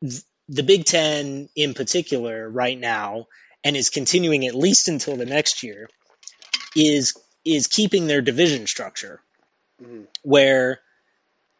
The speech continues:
Speaker 1: uh, one side of the division is good and the other is terrible.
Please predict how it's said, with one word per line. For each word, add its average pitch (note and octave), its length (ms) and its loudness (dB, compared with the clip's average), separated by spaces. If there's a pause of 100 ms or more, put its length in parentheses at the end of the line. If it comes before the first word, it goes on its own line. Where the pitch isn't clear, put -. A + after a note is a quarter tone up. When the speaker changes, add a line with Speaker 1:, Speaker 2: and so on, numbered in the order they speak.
(160)
Speaker 1:
uh, A#2+ 380 2 (380)
one E3+ 340 2
side D#3+ 260 4
of C3+ 120 6
the C#3+ 80 2
division C3 420 -2
is A2 140 -6
good C#3 280 2
and B2 140 -6
the B2+ 100 -2
other A#2+ 220 -2
is G#2 120 -6
terrible. F2+ 520 -8